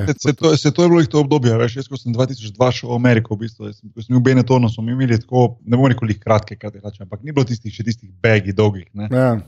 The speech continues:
Speaker 1: A jaz spomnim, ko sem prišel na treninge, ko sem dobil to prvo opremo, pa to sem rekel, "Čakaj, to je moja velikost," pa to, ko si je valjda itak. Meni je bilo ful čudno, tak deset centimetrov pod kolenom sem imel na treningu hlačke, še zdaj, ko imam doma hlačke, ko sem šel iz zadnjič skozi, ko sem neki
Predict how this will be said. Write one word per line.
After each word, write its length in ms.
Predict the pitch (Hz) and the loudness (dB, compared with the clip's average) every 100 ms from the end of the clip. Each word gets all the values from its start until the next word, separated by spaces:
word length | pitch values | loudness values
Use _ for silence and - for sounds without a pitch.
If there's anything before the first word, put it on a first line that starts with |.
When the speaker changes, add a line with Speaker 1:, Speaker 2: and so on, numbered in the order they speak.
| _ _ _ | _ _ _
Speaker 1:
A 160 | - 113 | -4 -2
jaz 100 | 123 | 0
spomnim, 240 | 156 143 | 2 2
ko 80 | 123 | 0
sem 80 | 123 | -6
prišel 300 | 120 139 156 | -6 -4 2
na 80 | 139 | 2
treninge, 400 | 147 147 131 113 | 2 2 2 0
ko 80 | - | -6
sem 160 | - | -4
dobil 160 | 131 123 | 0 0
to 140 | 135 | 0
prvo 240 | - 131 123 | 0 2 2
opremo, 320 | 117 131 123 | 2 2 2
pa 140 | 110 | 2
to 100 | 107 | -2
sem 160 | 127 135 | -2 -4
rekel, 160 | 131 113 | -4 -4
"Čakaj, 240 | 139 110 | -4 -2
to 80 | 131 | 0
je 80 | 110 | 4
moja 220 | 120 139 | 4 4
velikost," 440 | 120 113 - 113 - | 2 0 0 -2 -4
pa 140 | 104 | -14
to, 180 | - 113 - | -10 -10 -10
ko 160 | - | -14
si 160 | 110 104 | -10 -6
je 80 | 101 | 0
valjda 260 | 135 110 | 0 2
itak. 300 | 117 120 98 - _ _ _ _ _ _ - | 0 0 -6 -8 _ _ _ _ _ _ -6
Meni 140 | 110 | 0
je 60 | 113 | 2
bilo 100 | 113 | 2
ful 160 | 123 | 0
čudno, 240 | 113 117 101 | 0 0 0
tak 160 | 110 - _ 107 104 | -6 -10 _ -20 -8
deset 260 | 120 110 151 | -2 0 0
centimetrov 400 | 127 131 131 113 | -2 -2 -2 -2
pod 200 | 120 123 | 0 -2
kolenom 400 | - 123 117 107 | 2 2 2 -2
sem 100 | - | -4
imel 140 | 117 | -2
na 60 | 110 | -2
treningu 340 | 120 117 104 | 0 0 -2
hlačke, 320 | 95 113 110 104 | 0 -2 -2 -10
še 160 | 104 | -16
zdaj, 260 | 95 143 160 | -4 -2 -2
ko 140 | 123 | 0
imam 160 | 127 117 | 2 2
doma 240 | 117 127 | -2 -4
hlačke, 460 | 120 120 123 - 143 | -4 -4 -4 -2 -6
ko 100 | 117 | -6
sem 160 | - | -10
šel 180 | 113 120 | -6 -2
iz 80 | 117 | 0
zadnjič 260 | 120 110 101 | 2 2 0
skozi, 280 | - 113 | 0 0
ko 80 | - | -2
sem 140 | 104 104 | -6 -4
neki 280 | 104 107 | 0 0